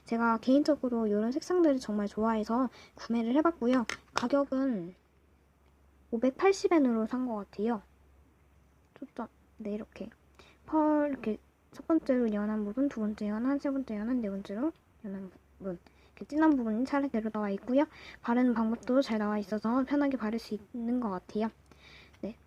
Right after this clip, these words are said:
이런 제품을 사보았고요. <clears throat> 그리고 이거와 똑같은 섀도우를 사보았어요. 근데 제가 이게, 이거가 포장용에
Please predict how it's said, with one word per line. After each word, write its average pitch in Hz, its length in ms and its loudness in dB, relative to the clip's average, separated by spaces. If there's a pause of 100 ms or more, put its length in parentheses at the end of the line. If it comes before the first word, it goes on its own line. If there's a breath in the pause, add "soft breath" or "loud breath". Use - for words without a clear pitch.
(480)
이런 233 220 0
제품을 240 400 2
사보았고요. 240 840 0 (120)
<clears throat> - 1080 2
그리고 262 500 4 (840)
이거와 254 540 2
똑같은 294 640 -2 (640)
섀도우를 302 640 2
사보았어요. 294 720 0
근데 214 240 -4
제가 220 220 -4
이게, 208 320 -2 (1500)
이거가 240 400 -4 (140)
포장용에 240 1300 -2